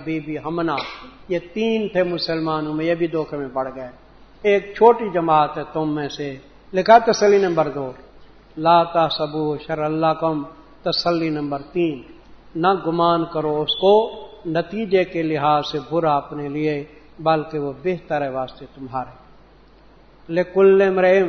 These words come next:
واسطے ہر مرد کے ان میں سے جو کچھ کمایا، چاہے زبان سے کچھ کہا یا دل میں غلط خیال لایا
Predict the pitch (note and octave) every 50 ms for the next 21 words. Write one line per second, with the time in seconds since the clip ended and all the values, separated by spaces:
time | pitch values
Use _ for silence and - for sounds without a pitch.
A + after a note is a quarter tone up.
0 | D3+ - - - - - - - - D#3 E3 F3 F#3 F3+ - - - F3+ D#3+ -
1 | D3+ F#3+ G3+ G3 F3 E3 D#3+ F3 F3+ G3 G3 F3+ E3 E3 E3+ D#3+ - E3 D#3+ D3
2 | - - G#3+ A3 A#3 A3+ G#3 F#3+ F3+ E3+ D#3+ D#3+ D3 - - - F3 F3 F#3 F#3+
3 | F#3+ G3 G3+ G#3+ - - - - - - - - D#3 C3 C#3+ F3+ G3+ G#3 G3+ -
4 | - F3+ D#3+ - - - E3+ E3 E3 D#3+ D#3+ D3+ C#3+ B2+ G#2+ - - - - -
5 | - - - - - - - - _ _ _ - - _ - - - - - _
6 | - - - G3 F#3+ F#3+ G3 G3 F3+ D3 C3 D3 F#3+ F#3 E3 F3 F#3 G3 G3+ G#3
7 | G#3+ G3+ - - G#3+ A3 G#3+ G#3+ G#3+ G#3 - - - G#3 F#3+ E3+ F3 F3+ F3 F3
8 | F#3+ - - - - - - - - - E3 E3 E3+ D#3+ D3+ - - - F3+ G3+
9 | G#3+ G#3 G3+ G3+ G#3 G3+ F3+ F3+ F#3 F#3+ F#3 F#3 - - - F3+ F3+ F3+ F3 F3
10 | E3+ E3 D#3+ E3 D#3+ D#3+ D#3 D3+ D3